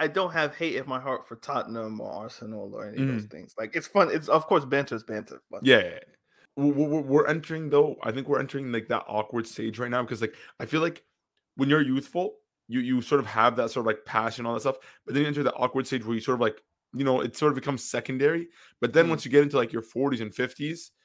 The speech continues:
Speaker 2: and your kids are start looking up to it, your passion, I feel like, gets reinvigorated. Like, for
Speaker 1: Oh,
Speaker 2: example,
Speaker 1: shit.
Speaker 2: like, maybe, like, right now, you, you, like, you, you don't see yourself. Let's say, for example, when you're, like,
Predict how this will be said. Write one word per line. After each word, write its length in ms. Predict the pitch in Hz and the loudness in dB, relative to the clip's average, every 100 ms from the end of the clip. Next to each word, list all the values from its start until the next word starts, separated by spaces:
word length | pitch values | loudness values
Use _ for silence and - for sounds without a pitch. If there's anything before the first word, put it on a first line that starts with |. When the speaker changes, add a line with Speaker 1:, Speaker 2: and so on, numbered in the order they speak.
| _ - | _ -6
Speaker 2:
and 100 | 123 | -4
your 100 | 107 | -4
kids 300 | - 180 151 | 0 2 2
are 40 | |
start 240 | 143 139 117 | 2 2 0
looking 200 | 120 127 | 0 -2
up 80 | 127 | 0
to 80 | |
it, 100 | 131 - - _ | -4 -6 -16 _
your 100 | 120 | -4
passion, 340 | - 131 143 | 0 0 0
I 20 | 131 | 0
feel 140 | 127 | 0
like, 80 | 113 | 0
gets 220 | 120 - | -2 -4
reinvigorated. 760 | 120 113 113 120 113 107 110 110 - _ | -4 -2 -2 0 2 0 -4 -12 -18 _
Like, 100 | 113 | -2
for 80 | 113 | 0
Speaker 1:
Oh, 20 | |
Speaker 2:
example, 540 | 131 151 165 156 120 104 | 2 4 2 2 -2 -4
Speaker 1:
shit. 260 | 123 135 - - - | -10 -12 -14 -12 2
Speaker 2:
like, 200 | 131 127 | 4 4
maybe, 220 | 156 160 | 4 6
like, 160 | 151 | 6
right 160 | 143 151 | 8 6
now, 440 | 147 156 131 117 - | 8 6 6 2 0
you, 160 | 127 | 2
you, 140 | 143 127 | 4 2
like, 180 | 120 120 | 0 -2
you, 100 | 139 | -6
you 160 | 127 | 0
don't 180 | 135 143 | 0 0
see 160 | - 156 | -2 0
yourself. 240 | 147 113 | 0 2
Let's 140 | 120 123 | 0 0
say, 80 | 143 | -2
for 80 | |
example, 280 | 131 131 113 | -2 -4 -4
when 120 | 117 | -2
you're, 120 | 123 135 | 0 4
like, 240 | 120 - | 2 0